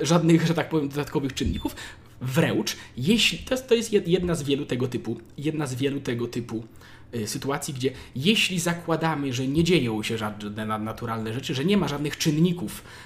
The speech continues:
y, pozanaturalnych, które mogłyby wpływać na wydarzenia, to oczywiście, że należy zinterpretować to jako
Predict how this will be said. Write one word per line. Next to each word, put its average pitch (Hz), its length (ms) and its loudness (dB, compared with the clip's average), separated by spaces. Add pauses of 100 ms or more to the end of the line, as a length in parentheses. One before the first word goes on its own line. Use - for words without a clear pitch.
(140)
y, 120 100 2
pozanaturalnych, 120 1000 0
które 123 200 0
mogłyby 120 380 0
wpływać 117 340 -4
na 110 80 -6
wydarzenia, 110 420 -4
to - 160 -2
oczywiście, 403 560 2
że 240 100 4
należy 208 280 4
zinterpretować 165 680 -4
to 135 120 -4
jako 117 320 -2